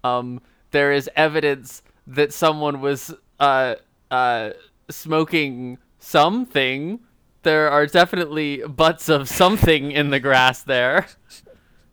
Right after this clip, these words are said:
Some kind of a plant is in the grand-, ground there, rolled up into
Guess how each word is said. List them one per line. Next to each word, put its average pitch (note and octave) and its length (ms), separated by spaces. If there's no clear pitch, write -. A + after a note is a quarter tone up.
Some A#3+ 400
kind G#3 300
of F3 80
a F3+ 100
plant F#3 540
is E3 200
in E3 120
the D3+ 100
grand-, D#3+ 540
ground D#3 340
there, B2 380
rolled C#3+ 460
up C3 340
into D3 720